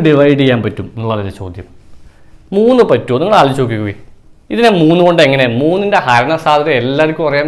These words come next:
ചെറിയ ക്ലാസ്, നാലാം ക്ലാസ് പഠിക്കുന്ന കുട്ടികൾക്ക് വരെ അറിയാം. എങ്ങനെയാണ്? അക്കങ്ങൾ തമ്മിൽ കൂട്ടി നോക്കിയാൽ മതി. നോക്കി, ഇതിനെ മൂന്ന് കൊണ്ട് ഹരിക്കാൻ പറ്റും. നാല് രണ്ട് എട്ട്, അല്ലേ, സോറി,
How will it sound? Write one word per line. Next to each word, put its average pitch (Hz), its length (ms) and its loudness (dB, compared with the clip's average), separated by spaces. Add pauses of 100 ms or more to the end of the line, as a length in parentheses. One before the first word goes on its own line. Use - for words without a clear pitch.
ചെറിയ 131 260 -4
ക്ലാസ്, 139 260 -2 (100)
നാലാം 127 240 -2
ക്ലാസ് 135 220 -8
പഠിക്കുന്ന 131 260 -6
കുട്ടികൾക്ക് 123 260 -6
വരെ 120 140 0
അറിയാം. 98 180 -8 (640)
എങ്ങനെയാണ്? 127 340 0 (680)
അക്കങ്ങൾ 202 280 2
തമ്മിൽ 202 240 4
കൂട്ടി 175 160 0
നോക്കിയാൽ 165 240 0
മതി. 131 140 -2 (100)
നോക്കി, 156 180 -4
ഇതിനെ 226 200 2
മൂന്ന് 160 120 4
കൊണ്ട് 151 160 4
ഹരിക്കാൻ 131 240 2
പറ്റും. 117 220 -2
നാല് 156 200 2
രണ്ട് 147 200 0
എട്ട്, - 180 -6 (240)
അല്ലേ, 113 180 -6
സോറി, 113 140 -4